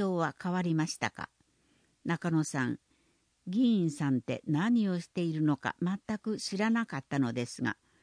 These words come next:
いろいろな人の要望を聞いたり、現地を見に行ったりする姿を見て、議員さんの仕事や人柄を知ることができました。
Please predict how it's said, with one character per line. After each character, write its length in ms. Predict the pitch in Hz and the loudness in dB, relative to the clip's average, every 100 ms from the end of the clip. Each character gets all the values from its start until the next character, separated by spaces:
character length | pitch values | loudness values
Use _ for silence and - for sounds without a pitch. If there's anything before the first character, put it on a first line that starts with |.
| _ _ - | _ _ -8
い 140 | 151 | -2
ろ 160 | 175 240 | 2 2
い 80 | 240 | 4
ろ 100 | 240 | 4
な 160 | 226 | 2
人 220 | 226 - | 0 0
の 140 | 208 160 | 2 2
要 260 | 165 196 | 2 0
望 240 | 190 196 185 | 0 0 -2
を 80 | 170 | -4
聞 240 | - 165 | -4 -4
い 60 | - | -2
た 120 | 120 | -4
り、 140 | - _ _ _ _ _ _ - | -6 _ _ _ _ _ _ -4
現 300 | 202 247 202 | 2 4 4
地 160 | 160 151 | 2 0
を 120 | - - | 0 -2
見 140 | 202 | 0
に 160 | 220 208 | 2 2
行 100 | 156 | 0
っ 40 | - | -2
た 140 | 151 | -4
り 100 | 147 | -4
す 160 | - 147 | -6 -6
る 140 | 139 | -6
姿 520 | - 196 180 139 117 | -6 0 0 0 -2
を 40 | 113 | 0
見 160 | 123 | -2
て、 180 | - - _ _ _ _ _ - | -4 -10 _ _ _ _ _ -10
議 140 | 190 240 | 2 4
員 200 | 220 196 | 4 2
さ 220 | - 143 | 2 2
ん 80 | 143 | 4
の 100 | 156 | 2
仕 160 | - | 0
事 240 | 185 170 170 | 0 0 0
や 180 | 147 - | 0 -2
人 240 | - 220 | -4 -2
柄 340 | 208 196 190 180 | 0 0 0 -2
を 100 | 190 | -4
知 180 | - | -4
る 100 | 185 | -4
こ 100 | 175 | -4
と 140 | 160 139 | -4 -2
が 120 | 120 | -2
で 120 | 110 | -4
き 160 | - 107 | -8 -6
ま 100 | 98 | -6
し 180 | - - | -6 -14
た。 140 | - | -14